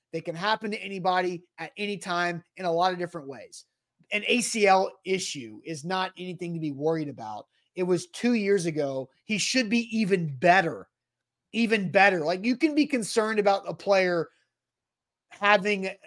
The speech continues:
the next year after the A C L, but it's the year two after the A C L where they make a better jump and are more like themselves pre-A C L.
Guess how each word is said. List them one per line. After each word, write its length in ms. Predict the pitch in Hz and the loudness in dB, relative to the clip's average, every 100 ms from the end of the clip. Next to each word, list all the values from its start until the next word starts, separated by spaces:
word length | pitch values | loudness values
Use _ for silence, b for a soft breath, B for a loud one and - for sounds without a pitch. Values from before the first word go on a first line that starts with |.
| 165 180 | -20 -12
the 320 | 180 214 196 165 | 0 2 2 -2
next 420 | 170 196 226 - 165 | 0 4 4 2 -4
year 220 | 190 190 | 0 4
after 360 | 185 247 - | 6 4 2
the 200 | 180 175 | -4 -2
A 100 | 160 | -2
C 280 | 147 151 131 | -4 -8 -10
L, 320 | 113 110 127 _ _ _ _ - | -10 -12 -14 _ _ _ _ -4
but 180 | 143 233 | 2 2
it's 220 | 220 170 | 2 -4
the 140 | 165 202 | -6 -2
year 280 | 214 233 | 4 4
two 400 | - - 330 359 | 4 4 10 12
after 260 | 277 214 - | 12 8 0
the 160 | 175 170 | -2 -2
A 140 | 165 | -2
C 240 | 160 175 165 | -4 -4 -2
L 340 | 156 156 151 _ | 0 -2 -4 _
where 160 | 196 214 | 0 2
they 100 | 202 | 2
make 240 | 202 202 | 2 2
a 100 | 190 | 0
better 640 | 156 127 185 180 175 156 147 _ 143 | -2 0 0 0 -2 -4 -8 _ -12
jump 460 | 135 180 165 - - | 0 2 2 -2 -8
and 160 | 170 165 | -6 -2
are 160 | 156 143 | -2 -4
more 300 | 160 196 196 | 0 4 6
like 280 | 180 180 175 | 4 0 -2
themselves 520 | 170 143 175 156 139 - | -10 -4 -2 -2 -4 -12
pre-A 400 | 202 170 127 110 | -6 -4 -4 -10
C 240 | - 98 60 | -16 -18 -20
L. 160 | - | -20